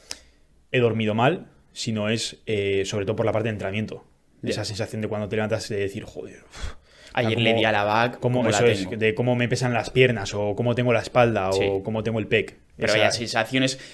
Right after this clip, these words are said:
Speaker 2: en nuestro caso al menos, son sensaciones como completamente cotidianas y normales.
Speaker 1: Claro, claro, o sea, que todos los días son así.
Speaker 2: Eso es.
Speaker 1: Que algo <laughs> siempre hay que, que está cansado.
Speaker 2: Mm.
Speaker 1: Entonces, con eso, pues, simplemente me levanto,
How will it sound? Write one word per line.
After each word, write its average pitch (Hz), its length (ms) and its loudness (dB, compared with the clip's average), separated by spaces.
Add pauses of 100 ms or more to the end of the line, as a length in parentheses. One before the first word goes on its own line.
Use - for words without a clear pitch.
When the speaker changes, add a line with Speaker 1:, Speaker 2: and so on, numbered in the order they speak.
(120)
Speaker 2:
en 117 140 -2
nuestro 117 340 0
caso 123 240 6
al 123 80 8
menos, 123 240 4
son 123 160 -2
sensaciones 117 800 -2
como 107 340 -4
completamente 110 540 -4
cotidianas 101 720 -6
y 110 40 -6
normales. 98 260 -2
Speaker 1:
Claro, 131 180 8
claro, 143 180 8
o - 40 6
sea, 107 120 0
que 107 100 -2
todos 113 180 2
los 107 120 -4
días 107 160 2
son 107 120 -4
así. 107 340 -2
Speaker 2:
Eso 98 140 -14
es. 90 60 -14
Speaker 1:
Que 104 260 0
algo 113 260 4
<laughs> - 240 0
siempre 143 460 4
hay 123 220 4 (480)
que, 110 500 0
que - 60 -6
está 104 200 -4
cansado. 101 480 -2 (100)
Speaker 2:
Mm. - 60 -10 (680)
Speaker 1:
Entonces, 110 380 0
con 110 180 -2
eso, 151 300 4
pues, 98 340 -4
simplemente 98 480 -6
me 98 80 -8
levanto, 147 480 2